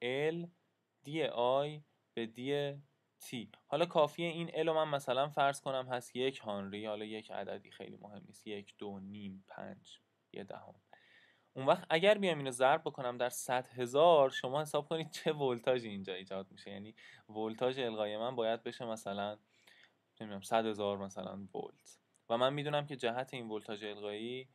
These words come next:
در جهت عکس این ولتاژ خود مدار هست، چون می‌خواد با تغییر شار مخالفت بکنه. بنابراین این اتفاق نمیتونه بیفته، یعنی جریان نمیتونه بلافاصله بعد از تی صفر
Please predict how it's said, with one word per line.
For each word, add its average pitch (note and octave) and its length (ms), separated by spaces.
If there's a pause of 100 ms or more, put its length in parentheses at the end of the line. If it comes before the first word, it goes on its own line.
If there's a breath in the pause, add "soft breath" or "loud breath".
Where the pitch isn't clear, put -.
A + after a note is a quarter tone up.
(360 soft breath)
در A2 160
جهت A2 600
عکس C3+ 400
این A#2 240
ولتاژ A2 500
خود A2+ 280 (540 soft breath)
مدار A2 400
هست، G#2 280
چون A2+ 160
می‌خواد A2 280
با - 80
تغییر G2+ 460
شار G#2+ 440 (340 loud breath)
مخالفت G#2+ 560
بکنه. - 300 (480 loud breath)
بنابراین D#3+ 420
این G#3 140
اتفاق E3 760 (260)
نمیتونه B2+ 800
بیفته، G#2+ 460
یعنی A2+ 260
جریان C3 640
نمیتونه C#3 580 (140)
بلافاصله C#3+ 680
بعد G#2 200
از G#2 180
تی G#2+ 140
صفر A#2+ 400